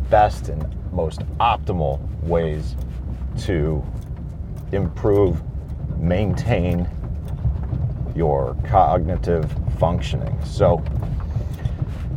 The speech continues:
you know, please think about that and remember that as you go about your life. We need to continue to get healthy, to take care of the ones that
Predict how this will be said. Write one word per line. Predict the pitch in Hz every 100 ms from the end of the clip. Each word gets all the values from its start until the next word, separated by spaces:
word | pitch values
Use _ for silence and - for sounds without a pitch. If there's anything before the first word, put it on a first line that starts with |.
| - - - - - - - - - - - - - - - -
you | 98
know, | 95
please | 82 - 120 131 123 - - -
think | 120 117
about | 127 117 123 117
that | - 117 120
and | 117 85
remember | 87 95 110 117 120
that | 120 120 120
as | 123 82
you |
go | 80 98 95
about | 98 95
your | 90 82
life. | 92 98 117 - - - - - - -
We | 98
need | 98 104 98 82 -
to | 95 92 90 87 80 80 - - - - - - - - - - - - - - - - -
continue | 107 101 - 120 117 123 120 123 117
to | - 95 78
get | 71 107
healthy, | - - 135 156 - 85 67 - - - - - - -
to |
take | - 127 107 -
care | - 127 120 120
of | 90 92 80
the | 78
ones | 65 95 107 104 101
that | - 90